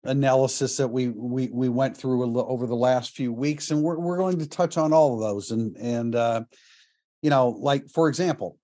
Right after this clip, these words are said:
last year we came out of the spring saying we were pretty impressed with the defensive line. I think the defensive line kinda gets a bit of a bad rap,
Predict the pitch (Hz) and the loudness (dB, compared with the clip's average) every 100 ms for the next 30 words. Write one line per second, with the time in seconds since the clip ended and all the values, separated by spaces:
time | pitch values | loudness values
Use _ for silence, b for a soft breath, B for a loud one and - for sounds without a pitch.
0 | _ - 127 156 160 170 165 170 160 - | _ -8 -2 -2 -2 -2 0 0 -2 -6
1 | 143 143 156 151 151 135 - 160 160 - | -8 -2 0 2 2 0 -4 -2 -2 -2
2 | 156 156 151 143 147 _ _ _ - 123 | -2 -2 -2 -4 -10 _ _ _ -10 -4
3 | 170 170 123 - 170 165 147 170 170 - | -2 0 -2 -2 0 2 2 2 0 -2
4 | 117 113 127 113 107 107 104 139 202 180 | -6 -4 -4 -4 -4 -4 -2 0 0 0
5 | 160 165 143 143 139 139 120 143 123 131 | 2 2 0 0 0 0 0 -2 -2 -4
6 | - 113 104 175 180 175 170 170 160 165 | -4 -6 0 0 2 2 4 4 4 4
7 | 170 | 4